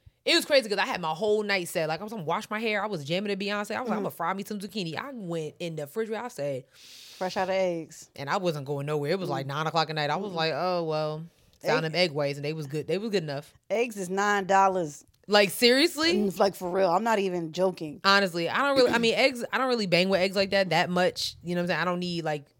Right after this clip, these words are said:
Speaker 1: four different eggs. Just give me, like,
Speaker 2: Mm-hmm.
Speaker 1: one and a half.
Speaker 2: I usually buy, like, the little six carton 'cause they, they la-, it lasts so long. I'm just not an egg girl.
Speaker 1: I tried
Speaker 2: You saw
Speaker 1: that.
Speaker 2: me, uh,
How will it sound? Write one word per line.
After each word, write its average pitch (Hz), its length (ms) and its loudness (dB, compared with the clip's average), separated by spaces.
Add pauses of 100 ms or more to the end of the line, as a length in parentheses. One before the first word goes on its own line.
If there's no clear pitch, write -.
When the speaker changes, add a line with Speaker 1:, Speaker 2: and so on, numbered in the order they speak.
(120)
Speaker 1:
four 160 200 -2
different 151 300 -4
eggs. 156 240 -2
Just 160 180 -10
give 190 100 -4
me, 175 80 -2
like, 151 160 -2
Speaker 2:
Mm-hmm. 143 100 -6
Speaker 1:
one 147 340 -6 (280)
and 143 120 -6
a - 20 -8
half. 117 300 -8 (140)
Speaker 2:
I 233 100 4
usually 320 240 2
buy, 208 160 8
like, 190 160 4
the 185 80 -6
little 180 180 -4
six - 260 -10
carton 165 340 -4
'cause 180 140 -4
they, 208 140 0
they 214 240 -4
la-, 214 180 0
it 220 120 0
lasts 254 320 -2
so 220 80 -6
long. 196 240 0
I'm 214 80 0
just 226 160 -8
not 175 160 0
an 165 100 -2
egg 170 280 -2
girl. 160 380 -2 (540)
Speaker 1:
I 262 140 0
tried 254 300 0
Speaker 2:
You 269 100 6
saw 339 240 10
Speaker 1:
that. - 20 6
Speaker 2:
me, 262 160 4
uh, 233 240 6